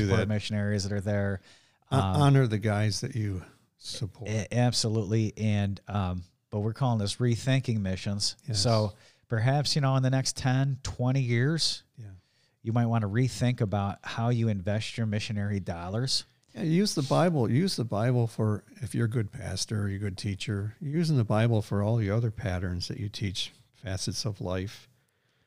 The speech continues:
Speaker 2: And here's a, these people are, their whole life is given to this. I've done this twice. I've sold everything I own twice. My whole life is given to this industry.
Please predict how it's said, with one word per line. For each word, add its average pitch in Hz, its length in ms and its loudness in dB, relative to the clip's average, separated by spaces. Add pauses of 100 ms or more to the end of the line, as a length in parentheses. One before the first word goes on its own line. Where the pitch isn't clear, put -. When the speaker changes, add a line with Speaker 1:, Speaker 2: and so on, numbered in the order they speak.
(140)
Speaker 2:
And 123 120 -16
here's 208 280 -4
a, 107 120 -2 (580)
these - 160 -20
people - 300 -2
are, 117 100 2
their 117 180 2
whole 180 300 0
life 170 360 -4
is 95 160 -6
given 95 360 -6
to 101 120 -8
this. 92 180 -8
I've 123 180 -2
done 90 160 -6
this 90 200 -8
twice. 98 320 -8
I've 90 120 -10
sold 104 280 -4
everything 104 340 -2
I 95 140 -2
own 95 180 -4
twice. 98 600 -10 (420)
My 120 140 -18
whole 147 160 0
life 113 300 2
is 95 160 -4
given 110 280 0
to 95 80 -2
this 98 240 -6
industry. 104 720 -2